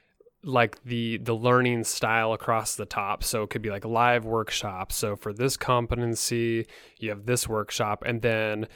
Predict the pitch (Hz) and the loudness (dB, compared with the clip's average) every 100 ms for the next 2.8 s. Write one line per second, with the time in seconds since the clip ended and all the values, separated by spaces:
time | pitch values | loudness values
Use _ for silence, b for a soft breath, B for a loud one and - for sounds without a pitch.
0 | b _ 120 120 117 - 120 110 120 113 | b _ -2 0 0 2 2 2 0 0
1 | - 120 117 113 117 117 117 110 113 113 | -2 -2 0 0 -2 -2 0 0 0 0
2 | 104 104 110 113 117 127 117 - | -4 -6 -6 -2 6 6 6 0